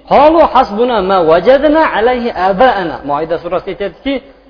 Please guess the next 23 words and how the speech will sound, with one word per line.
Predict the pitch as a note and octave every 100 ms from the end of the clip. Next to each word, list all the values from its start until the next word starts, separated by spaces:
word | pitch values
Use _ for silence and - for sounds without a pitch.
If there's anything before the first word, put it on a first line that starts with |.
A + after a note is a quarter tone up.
| _
agar | - D#3+ A3+ G#3
ularga | G3+ G3 F#3+ -
aytiladiki, | F3 E3 E3+ E3+ B3
"Kelinglar, | - E3 E3+ C#4 C#4 B3 - - -
Alloh | E3+ E3+ F3 B3
nozil | F#3+ E3+ F#3 A3+
qilgan | E3+ G#3 F3+
narsaga | D#3 D#3+ D3+ A#3
kelinglar, | - D#3 E3 D#4 E4+
hammamiz | C#4 C#4+ C4 A#3 B3 - - -
birlashaylik", | - D#3 E3+ A3+ C#4+ D4+ G3+
deydigan | A3 G3 G3 F3+
bo'lsa, | F3 F3
"Yo'q, | B3+ A3+ D4+ - - - -
bizlarga | E3+ C4+ B3
shu | A#3+ D4+
ota-bobolarimizni | A3+ A3 C4 B3 A#3+ A#3+ A3 A3 G#3+ F3 A3 C4+
topgan | A3 G#3 A#3 A3
narsamiz | G3 - F#3+ G#3+
o'zi | F3+ F#3
yet-, | F#3+ G#3+
yetadi", | G#3 A#3+ A#3+ C#4 A#3
de-, | E3+ E3+